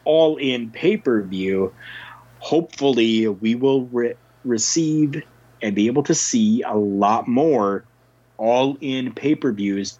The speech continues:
or even All In style pay-per-views happening in the future.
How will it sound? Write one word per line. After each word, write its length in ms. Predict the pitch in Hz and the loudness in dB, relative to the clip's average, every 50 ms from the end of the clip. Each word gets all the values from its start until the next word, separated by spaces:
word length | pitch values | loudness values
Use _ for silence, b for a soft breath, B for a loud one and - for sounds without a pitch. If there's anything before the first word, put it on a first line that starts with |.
| - | 0
or 180 | - 175 180 - | 2 2 2 2
even 360 | - 240 254 247 185 147 127 - | 2 2 4 4 4 2 2 2
All 300 | - - 196 196 196 185 | 2 4 4 4 4 2
In 300 | - 180 175 160 156 147 | 0 -2 -2 -2 -2 -6
style 960 | 139 - - - - - - - - 233 220 220 214 160 117 101 92 87 87 - _ _ _ - | -6 -8 -8 -4 -4 -4 -4 0 2 4 6 6 4 4 2 0 -2 -6 -10 -16 _ _ _ -10
pay-per-views 880 | - 139 131 123 110 - 127 120 110 101 107 104 101 98 98 98 - - B B B B | -2 0 0 0 0 -2 -4 -4 -2 -2 -2 -2 -2 -4 -6 -10 -12 -16 B B B B
happening 680 | - 139 143 139 135 - 113 104 101 98 98 98 98 B B B B B B B | 2 2 2 2 2 -2 -6 -6 -6 -8 -8 -12 -16 B B B B B B B
in 180 | 117 104 101 | -8 -6 -6
the 60 | 98 | -8
future. 440 | - - 107 95 90 - 92 82 - | -6 -4 -6 -6 -4 -6 -10 -12 -14